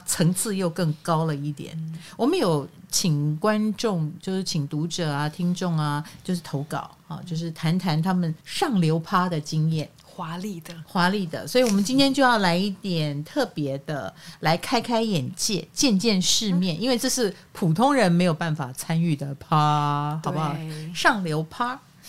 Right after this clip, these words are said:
Speaker 2: <laughs> 老师，那最近有很适合跑趴的星座吗？
Speaker 1: 哦，有哦。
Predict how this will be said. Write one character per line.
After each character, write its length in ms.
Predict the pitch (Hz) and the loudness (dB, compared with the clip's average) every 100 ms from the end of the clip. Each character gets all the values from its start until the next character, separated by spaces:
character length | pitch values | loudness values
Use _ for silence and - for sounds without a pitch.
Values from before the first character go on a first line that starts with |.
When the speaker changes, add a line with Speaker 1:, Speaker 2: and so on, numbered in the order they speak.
| - 208 | -14 -14
Speaker 2:
<laughs> 480 | - 330 - - _ | -14 -18 -20 -20 _
老 80 | 180 | -10
师， 140 | 175 | -4
那 140 | 277 330 | -2 0
最 200 | 320 294 | 0 -2
近 180 | 285 233 | 0 4
有 300 | 180 165 175 | 4 4 0
很 280 | 165 180 | -4 -2
适 240 | 160 - 254 | 4 4 4
合 160 | 196 165 | 0 -2
跑 240 | - 151 | -2 -4
趴 200 | 147 170 | 0 -2
的 120 | 165 | 0
星 320 | 160 - 156 156 | -2 -2 -2 -2
座 280 | 180 156 165 | -4 -8 -8
吗？ 260 | 85 208 - - - - - - - - | -8 -8 -10 -20 -20 -20 -20 -20 -8 2
Speaker 1:
哦， 160 | 320 - - - - | 2 2 -20 -20 -2
有 180 | 185 170 | 4 6
哦。 180 | 202 | 4